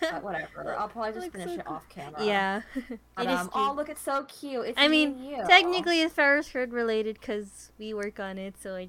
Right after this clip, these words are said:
Speaker 2: drew, I drew us 'cause, yes. <laughs>
Speaker 1: Aw, that's really cute. <laughs>
Speaker 2: A
Speaker 1: And I drew the
Speaker 2: Cincy.
Speaker 1: boys. I'll probably finish this off camera 'cause I want,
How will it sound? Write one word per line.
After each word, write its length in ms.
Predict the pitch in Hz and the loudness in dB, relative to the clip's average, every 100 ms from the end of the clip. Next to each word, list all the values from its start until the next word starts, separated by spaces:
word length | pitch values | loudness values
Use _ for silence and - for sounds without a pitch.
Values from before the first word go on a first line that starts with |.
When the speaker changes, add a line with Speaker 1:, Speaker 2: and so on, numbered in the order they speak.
| - | -12
Speaker 2:
drew, 240 | 180 185 - | -16 -16 -14
I 80 | 202 | -12
drew 200 | 202 190 | -10 -10
us 260 | 180 180 | -10 -12
'cause, 240 | - 185 170 | -12 -12 -10
yes. 280 | 190 175 - 302 - 294 | -8 -2 0 0 -2 -6
<laughs> 260 | - 320 - | -6 -14 -8
Speaker 1:
Aw, 520 | 214 190 185 185 196 226 | -4 -2 -2 -2 -4 -4
that's 200 | 269 294 | -6 -6
really 260 | 311 320 330 | -8 -8 -8
cute. 720 | 392 427 427 269 185 160 156 151 156 - - | -6 -4 -4 -6 -6 -8 -8 -10 -12 -18 -16
<laughs> 180 | 196 180 226 254 254 285 294 _ _ _ _ - _ | -12 -12 -12 -16 -16 -16 -18 _ _ _ _ -20 _
Speaker 2:
A 40 | 208 | -8
Speaker 1:
And 80 | 208 | -4
I 140 | 208 | -2
drew 100 | 240 | -2
the 60 | 240 | -4
Speaker 2:
Cincy. 60 | |
Speaker 1:
boys. 500 | 202 196 190 196 208 - | -2 0 2 0 -4 -6
I'll 100 | - | -4
probably 260 | 302 302 | -2 -4
finish 220 | 320 220 | -4 -8
this 100 | 214 | -4
off 160 | 190 180 | -6 -6
camera 320 | - 156 156 | -8 -10 -10
'cause 220 | 165 - | -12 -10
I 80 | 175 | -8
want, 340 | 165 156 165 | -8 -8 -10